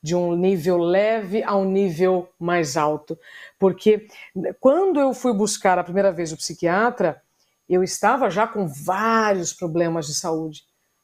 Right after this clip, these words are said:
Vários problemas de saúde. E aí eu fui, eu busquei muitas alternativas para esses problemas de saúde, é, medicamentosas e alternativas. Então, é, eu busquei anfetamina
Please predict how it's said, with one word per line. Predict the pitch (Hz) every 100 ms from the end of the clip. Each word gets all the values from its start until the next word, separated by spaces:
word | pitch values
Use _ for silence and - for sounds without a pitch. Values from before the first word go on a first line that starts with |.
| _ _
Vários | 160 180 220 233 233 190 170
problemas | - 175 175
de | 160
saúde. | - 170 156 - - - - - -
E | 190
aí | 202 226 262 214
eu | 208
fui, | 208 - 247
eu | 208
busquei | 190 196 196 254
muitas | 240 254 330 285 240
alternativas | 233 277 277 247 208 - - 285 302 208 180 160
para | -
esses | 180 -
problemas | 185 175
de | 156
saúde, | - 165 156 143 151 _ - - - -
é, | 180 180 175
medicamentosas | 180 220 - 214 196 190 190 214 233 330 349 -
e |
alternativas. | 302 294 320 370 247 233 165 151
Então, | 160 196 196 196 - - _
é, | 185 190 190 185 180 175 170 165 170 - _
eu | 190
busquei | 190 190 - 254
anfetamina | 262 262 302 320 262 220 240 233 180 147